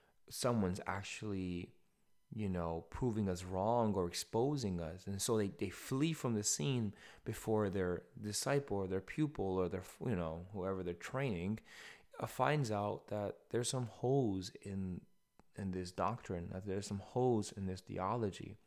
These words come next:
And so before any of that, of those doubts arise,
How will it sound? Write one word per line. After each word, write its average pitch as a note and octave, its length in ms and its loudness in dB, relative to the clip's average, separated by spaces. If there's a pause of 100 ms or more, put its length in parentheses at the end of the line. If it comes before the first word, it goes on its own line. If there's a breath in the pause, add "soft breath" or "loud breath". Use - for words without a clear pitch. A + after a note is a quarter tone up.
(480 loud breath)
And B2+ 120 2
so C#3 120 0
before D3+ 600 4 (400 loud breath)
any D#3 340 4
of A#2+ 100 4
that, G#2 200 0
of G2+ 140 -2
those G2 220 -2
doubts F#2 440 0 (100)
arise, A2 680 0